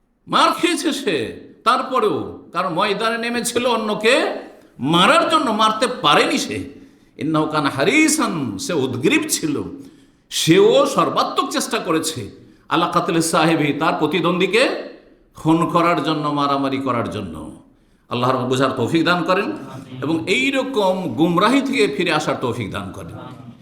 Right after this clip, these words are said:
এই আযাব কেন? এটি আল্লাহর আযাব, ভালো করে মনে রাখবেন। এই জন্য যে সুন্নাহ থেকে সরে গেছে, বিদআতকে ধর্ম মনে করেছে, হ্যাঁ, তাওহীদ থেকে সরে গেছে, শিরকে ভরা,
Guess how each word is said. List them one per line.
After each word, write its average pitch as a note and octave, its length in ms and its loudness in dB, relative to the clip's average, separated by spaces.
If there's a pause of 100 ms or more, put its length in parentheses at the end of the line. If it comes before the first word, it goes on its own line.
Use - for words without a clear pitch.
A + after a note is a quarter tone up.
(220)
এই G#3 140 4
আযাব F#3 460 4
কেন? G#3 400 2
এটি E3 200 2
আল্লাহর F3+ 240 2
আযাব, A#3 560 4
ভালো G#3 160 2
করে G#3 160 -4
মনে F3+ 180 -4
রাখবেন। D3 380 -8 (640)
এই C#4 200 2
জন্য C#4+ 380 0
যে F3 100 -2
সুন্নাহ G#3+ 360 -2
থেকে G3 220 -2
সরে E4+ 280 2
গেছে, C3 680 -4 (340)
বিদআতকে A#3+ 540 2
ধর্ম A#3+ 340 0
মনে D4+ 200 0
করেছে, D3 720 -6 (240)
হ্যাঁ, D3+ 300 2
তাওহীদ F#3+ 400 4
থেকে E4+ 180 0
সরে A#3+ 260 2
গেছে, C3 640 -4 (340)
শিরকে D4+ 720 2
ভরা, G3+ 680 2